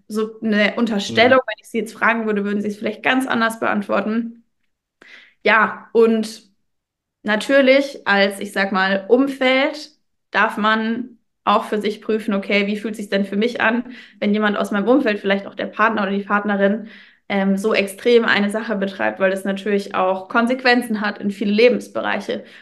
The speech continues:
Speaker 1: Aber
Speaker 2: Ja.
Speaker 1: wenn man jemanden gefunden hat, der bereit ist, das auch mitzutragen, dann ist es ja wunderbar. Und wenn man einfach merkt, es funktioniert nicht, aber mir ist die Sache trotzdem wichtig, dann ist vielleicht der Preis, dass die Beziehung das nicht aushält.
Speaker 2: Ja, ja, absolut.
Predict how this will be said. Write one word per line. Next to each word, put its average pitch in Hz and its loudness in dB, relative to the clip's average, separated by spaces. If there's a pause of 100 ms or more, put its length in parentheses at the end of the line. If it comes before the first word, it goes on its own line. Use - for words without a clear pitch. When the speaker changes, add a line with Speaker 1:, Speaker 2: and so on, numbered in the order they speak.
(140)
Speaker 1:
Aber 202 2
Speaker 2:
Ja. 208 0
Speaker 1:
wenn 202 2
man 208 2
jemanden - -18
gefunden 294 -2
hat, 208 -4
der 208 2
bereit 196 0
ist, 208 -8
das 208 -6
auch - -8
mitzutragen, 214 0
dann 196 0
ist 196 -8
es 196 -6
ja - -6
wunderbar. 226 2 (380)
Und 220 -2
wenn 202 2
man 208 4
einfach 196 0
merkt, 220 0
es 214 -8
funktioniert 220 -4
nicht, 220 -4
aber 208 -2
mir 202 0
ist 208 -10
die 202 -4
Sache 190 -4
trotzdem 185 -6
wichtig, 220 0 (1000)
dann 196 2
ist 214 -4
vielleicht 196 0
der 202 0
Preis, 196 0
dass 208 -14
die 226 -10
Beziehung 214 -2
das 208 -4
nicht 202 -2
aushält. 185 -2 (640)
Speaker 2:
Ja, 113 -8
ja, 117 -2
absolut. 110 -10